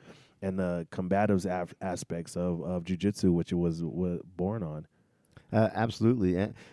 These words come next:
Speaker 2: you know, any of my, one of my students will tell you, uh, there's anything you, that'll upset me faster, uh, in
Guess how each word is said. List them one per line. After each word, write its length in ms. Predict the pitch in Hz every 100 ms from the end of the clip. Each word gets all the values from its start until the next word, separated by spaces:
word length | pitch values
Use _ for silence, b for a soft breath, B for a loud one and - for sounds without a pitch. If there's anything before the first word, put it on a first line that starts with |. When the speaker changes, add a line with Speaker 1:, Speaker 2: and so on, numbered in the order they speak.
| -
Speaker 2:
you 60 | 107
know, 60 |
any 180 | 110 127
of 60 | 131
my, 140 | 113
one 360 | 113 107 113 117
of 60 |
my 140 | 98 107
students 420 | - 87 80 -
will 80 | 78
tell 200 | 104 90
you, 180 | 71 69 b b _
uh, 340 | 76 71 69 69 - _ -
there's 400 | 67 80 90 -
anything 440 | 127 139 139 120
you, 260 | 113 110 104
that'll 280 | 87 98 82
upset 400 | 101 104 - 107
me 140 | 95 87
faster, 720 | - 87 98 - 117 123 123 _ _ _ _ _ _ _ -
uh, 380 | 87 85 82 73 -
in 240 | 101 90